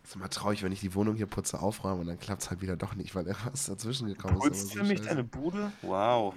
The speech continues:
Speaker 1: Ja, ja, zumindest, äh, will ich einmal, einmal durchsaugen, weil so wie das sonst aussieht, sieht das aus wie, äh, ja.
Speaker 2: Ja. In der le-, letzter Zeit ist der Wurm drin, wie gesagt, krank oder Arbeit oder so.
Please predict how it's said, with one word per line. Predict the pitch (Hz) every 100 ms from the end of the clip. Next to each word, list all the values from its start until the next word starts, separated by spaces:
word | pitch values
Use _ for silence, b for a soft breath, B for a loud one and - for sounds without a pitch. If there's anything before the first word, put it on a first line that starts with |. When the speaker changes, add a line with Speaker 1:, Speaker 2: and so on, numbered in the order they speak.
| 101
Speaker 1:
Ja, | 107 104
ja, | 113 123
zumindest, | - 127 147 160 156 147 - 143
äh, | 123 127 123 120
will |
ich | 131 110
einmal, | 117 98
einmal | 104 101
durchsaugen, | 120 139 131 95 92
weil | 95 95
so | 107 104
wie | 104
das | 107
sonst | 101 107 117
aussieht, | 123 123 120
sieht | 123
das | 117 117
aus | - -
wie, | 110 104
äh, | - 101 101 110 117
ja. | 82 87
Speaker 2:
Ja. | 90 92 95 98 95 - B B B B B B B -
In | 113
der |
le-, | 110 -
letzter | 92 - 113
Zeit |
ist | 101
der | 104 95
Wurm | 92 95
drin, | 92
wie | 98
gesagt, | 98 95 -
krank | - 104 104
oder | - -
Arbeit | 71 101 101 -
oder |
so. | -